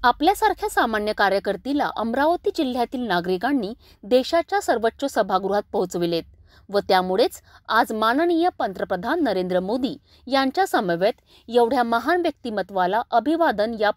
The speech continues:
पवित्र सभागृहात आपण करू शकलो, हे आपले भाग्य असल्याचे प्रतिपादन खासदार नवनीत रवी राणा यांनी केले.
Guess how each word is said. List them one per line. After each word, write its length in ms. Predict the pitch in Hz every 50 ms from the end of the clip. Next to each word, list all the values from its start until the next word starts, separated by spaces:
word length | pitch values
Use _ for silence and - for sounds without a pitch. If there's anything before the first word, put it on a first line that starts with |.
| _ -
पवित्र 360 | 233 220 294 320 - - 370
सभागृहात 540 | - 269 214 185 196 190 196 202 214 247 269 _ -
आपण 300 | 226 208 208 - 277 294
करू 220 | 285 - 285 320 381
शकलो, 420 | - - 226 - 220 190 170 156 - - - _ _ - - - 240
हे 100 | 233 226
आपले 300 | 208 190 - 220 240 254
भाग्य 380 | 220 240 226 220 202 - 302
असल्याचे 420 | 285 - - 190 185 180 - 214 202
प्रतिपादन 640 | - 220 220 - 330 294 302 208 165 160 170 185 214 _ _ _ _ _ _ -
खासदार 420 | - 262 269 269 262 269 339 339 330
नवनीत 340 | 302 254 214 220 226 - 240
रवी 200 | 208 196 202 190
राणा 240 | 190 185 220 285
यांनी 280 | 330 302 208 180 175 170
केले. 320 | - 190 170 170 160 143